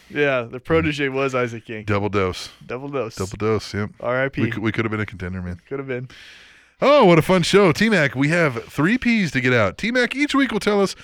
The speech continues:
Speaker 2: something to be positive and or patient about. Either three positives, three patients, two positives, one patient, some mixture of the three somehow, some way. T-Mac,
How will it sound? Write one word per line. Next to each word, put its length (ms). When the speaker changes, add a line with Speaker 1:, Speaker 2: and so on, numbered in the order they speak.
Speaker 2:
something 360
to 120
be 120
positive 600
and 240
or 80
patient 360
about. 460
Either 320
three 220
positives, 540
three 180
patients, 600
two 300
positives, 540
one 140
patient, 380
some 240
mixture 360
of 100
the 60
three 260
somehow, 400
some 260
way. 180
T-Mac, 440